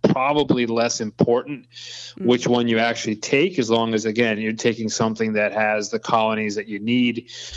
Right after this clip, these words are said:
Speaker 1: Um, and they're actually active live bacteria. It probably doesn't matter if you're just doing it general health, but it's like, it's like an antibiotic. You can't just go there and take an antibiotic. It kinda depends on, you know, what the problem is. And I think we're learning, as we learn more and more about probiotics,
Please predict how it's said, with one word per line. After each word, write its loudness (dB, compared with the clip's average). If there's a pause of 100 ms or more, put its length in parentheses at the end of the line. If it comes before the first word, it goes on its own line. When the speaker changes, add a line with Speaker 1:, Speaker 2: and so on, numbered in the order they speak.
(560)
Speaker 1:
Um, -4
and 0
they're 0
actually -2
active -2
live 0
bacteria. 2
It -2
probably 0
doesn't 0
matter 0
if -6
you're 0
just -4
doing 2
it -4 (160)
general 2
health, 0
but 2
it's 2
like, 2
it's 2
like 2
an 2
antibiotic. 2
You 0
can't 2
just 0
go 4
there 4
and -2
take 0
an 0
antibiotic. 0
It -20
kinda 2
depends 0
on, 0
you 0
know, 2
what 0
the -4
problem 0
is. 0
And 2
I 2
think -2
we're 4
learning, 2
as 2
we 2
learn 0
more 2
and -4
more 4
about 0
probiotics, 0